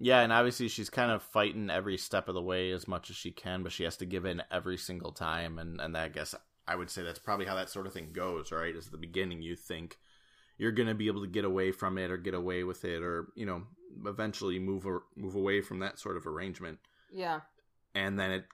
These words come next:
Speaker 1: gets harder and harder to do that, and thus easier and easier to just give in. So hopefully for her,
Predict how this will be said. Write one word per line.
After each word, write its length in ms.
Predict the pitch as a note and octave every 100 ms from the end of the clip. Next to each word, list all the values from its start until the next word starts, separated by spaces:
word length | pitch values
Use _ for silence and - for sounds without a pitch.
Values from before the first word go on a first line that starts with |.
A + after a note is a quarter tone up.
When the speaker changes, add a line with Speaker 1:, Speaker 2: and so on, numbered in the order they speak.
| -
Speaker 1:
gets 500 | G2+ - - - - _ _ _ _ _ _
harder 360 | - A#2 A#2+ A2+
and 100 | G#2+
harder 220 | G#2+ G#2
to 60 | F#2
do 200 | G2+ G#2+
that, 300 | G#2+ G2+ E2+
and 120 | F2+
thus 240 | F2+ - -
easier 340 | G2+ F#2 G2
and 120 | F2+
easier 360 | F2 F2+ F#2 E2+
to 60 |
just 220 | E2 - -
give 160 | D#2+
in. 300 | E2+ D2+ C#2+ - - - - - - - - -
So 120 | -
hopefully 300 | F#2 F#2 F#2
for 140 | F2+ E2
her, 360 | F2+ E2 D2+